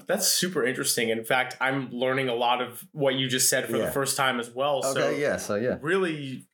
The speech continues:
Speaker 1: uh, just fascinating to hear about all of that. And I will say that it's cool to get that insight on, uh, your experiences with, like, being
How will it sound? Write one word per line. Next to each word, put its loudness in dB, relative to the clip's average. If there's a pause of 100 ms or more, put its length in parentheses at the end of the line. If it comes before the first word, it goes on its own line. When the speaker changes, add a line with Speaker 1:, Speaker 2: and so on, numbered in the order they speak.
(120)
Speaker 1:
uh, 0 (120)
just 0
fascinating 0
to -4
hear 0 (580)
about 0
all 0
of -8
that. 0
And 0
I 0
will 0
say 0
that -4
it's 0 (280)
cool 0
to -2
get -2
that -2
insight 0
on, -2 (480)
uh, 2 (120)
your -2
experiences -2
with, -2
like, 0 (540)
being -2